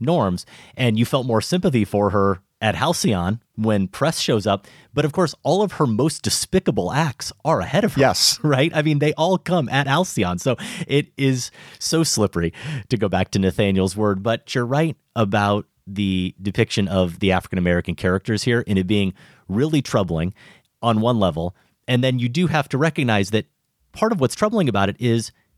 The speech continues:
Speaker 1: in so many movies from this time, you would just see them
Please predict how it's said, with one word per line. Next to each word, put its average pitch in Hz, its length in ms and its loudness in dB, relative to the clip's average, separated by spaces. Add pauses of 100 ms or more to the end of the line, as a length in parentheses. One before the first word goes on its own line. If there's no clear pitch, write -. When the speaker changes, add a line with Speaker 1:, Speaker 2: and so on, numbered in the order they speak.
Speaker 1:
in 135 140 0
so 185 200 0
many 175 220 2
movies 147 340 2
from 113 160 0
this 104 200 -2
time, 151 400 0 (600)
you 139 140 0
would 165 100 0
just 139 220 0
see 190 160 0
them 107 240 0